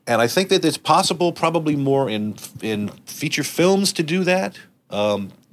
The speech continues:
television, the schedule in television hardly allows that, and particularly if you're doing every episode. You know, when in the world are you gonna t-,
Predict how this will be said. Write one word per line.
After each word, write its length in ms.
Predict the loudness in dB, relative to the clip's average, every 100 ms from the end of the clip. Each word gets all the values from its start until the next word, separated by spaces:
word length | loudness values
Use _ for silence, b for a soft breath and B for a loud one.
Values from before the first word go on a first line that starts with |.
| -4
television, 480 | -2 0 0 0 0
the 60 |
schedule 460 | -2 -2 -2 0 -2
in 80 | -2
television 600 | 0 0 2 0 -2 -8 b b b b b b b _
hardly 520 | -12 0 2 4 4
allows 460 | 4 4 4 2 2
that, 180 | 2
and 80 | 0
particularly 480 | -6 -2 0 4 4
if 140 | 4
you're 160 | 2 0
doing 440 | 2 2 4 2 2
every 380 | 2 2 4
episode. 640 | 2 2 -4 -6 -6 -10 -10
You 120 | -4
know, 140 | -2
when 400 | -2 0 2 4
in 120 | 2
the 80 | 0
world 420 | 0 4 4 4
are 60 | 2
you 100 | -2
gonna 160 | -2 -2
t-, 140 | -4